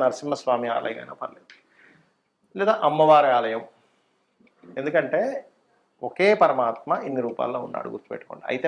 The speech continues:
మరి ఇవే ఎందుకు చెప్పారండి, ఇంకా వేరేవి కూడా చెప్పొచ్చు కదా, ఇంకా చాలా ఉన్నాయి కదా అంటే, శని యొక్క ప్రభావాన్ని, మీ కర్మ యొక్క ప్రభావాన్ని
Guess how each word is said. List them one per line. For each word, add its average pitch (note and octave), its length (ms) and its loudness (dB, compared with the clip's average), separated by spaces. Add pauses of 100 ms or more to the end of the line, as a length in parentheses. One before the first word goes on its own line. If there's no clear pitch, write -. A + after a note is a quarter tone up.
మరి D3 100 0 (160)
ఇవే E3 220 2
ఎందుకు E3 240 -4
చెప్పారండి, C3 480 0 (600)
ఇంకా B2 140 -2
వేరేవి C3 300 6
కూడా C#3 160 2
చెప్పొచ్చు A#2+ 400 -6
కదా, A2+ 180 -4
ఇంకా B2 120 -6 (100)
చాలా A#2+ 240 6 (120)
ఉన్నాయి A#2+ 300 -4
కదా A2+ 220 -6
అంటే, F3 200 -10 (1300)
శని E3 320 0
యొక్క G#3 160 -4 (120)
ప్రభావాన్ని, B2 800 2 (800)
మీ C3+ 60 -6 (120)
కర్మ C3 240 -2 (120)
యొక్క - 240 -8
ప్రభావాన్ని A2+ 500 -2